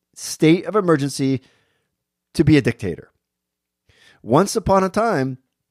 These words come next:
this country had the smallest government the world had ever seen.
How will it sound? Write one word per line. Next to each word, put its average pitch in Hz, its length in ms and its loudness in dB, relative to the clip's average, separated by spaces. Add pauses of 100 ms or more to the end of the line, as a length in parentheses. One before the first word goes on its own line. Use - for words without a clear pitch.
(720)
this 127 180 -2
country 104 560 -6 (260)
had 104 440 -4 (140)
the 110 360 0
smallest 143 540 0
government 104 400 0
the - 80 -4
world 95 220 0
had 92 140 -4
ever 90 200 -6
seen. 80 280 -12